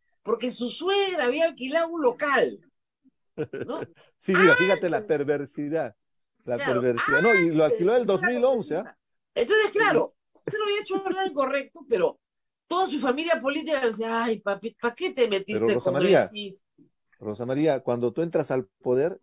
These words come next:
Speaker 2: tú haces tu declaración jurada de intereses
Speaker 1: Claro.
Speaker 2: y tu declaración jurada económica. Ustedes revisan en el año dos mil dieciséis y está al detalle todo, incluido
Speaker 1: Claro.
Speaker 2: ese alquiler, que ni siquiera
Speaker 1: Claro,
Speaker 2: me
Speaker 1: mi
Speaker 2: correspondía
Speaker 1: suegra,
Speaker 2: declararlo,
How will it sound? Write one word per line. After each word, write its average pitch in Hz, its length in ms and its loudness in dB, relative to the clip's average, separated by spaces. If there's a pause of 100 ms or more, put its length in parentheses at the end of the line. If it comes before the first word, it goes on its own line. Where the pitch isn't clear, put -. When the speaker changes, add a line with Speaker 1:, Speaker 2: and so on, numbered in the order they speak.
Speaker 2:
tú 135 100 -4
haces 139 280 -10
tu 120 120 -6
declaración 104 720 -4
jurada 123 540 0
de 110 80 -6
intereses 104 760 0
Speaker 1:
Claro. 120 60 -6
Speaker 2:
y - 20 -10
tu 117 120 -12
declaración 131 580 -2
jurada 127 340 2
económica. 117 640 -4 (340)
Ustedes 156 340 4
revisan 139 460 -2
en 127 140 -2
el 123 120 2
año 143 220 -2
dos 120 180 -2
mil 147 160 -6
dieciséis 139 640 0
y 147 100 -4
está 190 220 0
al 208 160 2
detalle 233 500 4
todo, 214 440 6 (180)
incluido 180 680 4
Speaker 1:
Claro. - 40 12
Speaker 2:
ese 180 140 4
alquiler, 202 480 6 (220)
que 170 120 2
ni 160 100 -4
siquiera 208 320 4
Speaker 1:
Claro, - 20 -4
Speaker 2:
me 180 120 -4
Speaker 1:
mi 220 140 0
Speaker 2:
correspondía 403 560 4
Speaker 1:
suegra, - 0 -
Speaker 2:
declararlo, 151 300 0